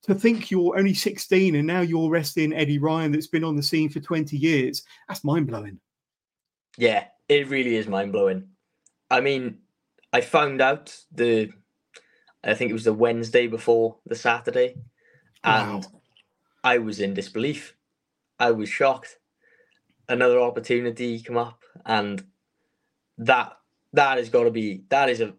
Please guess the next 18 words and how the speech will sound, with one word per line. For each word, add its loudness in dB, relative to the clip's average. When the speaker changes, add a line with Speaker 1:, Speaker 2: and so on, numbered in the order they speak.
Speaker 2:
that's -4
a -10
memory, -8
that -14
match. -20
That -2
is -4
a -8
memory. -12
Getting 0
the 2
Speaker 1:
Yeah. 4
Speaker 2:
win 2
as -6
well. -2
Really, 0
it, -2
just -10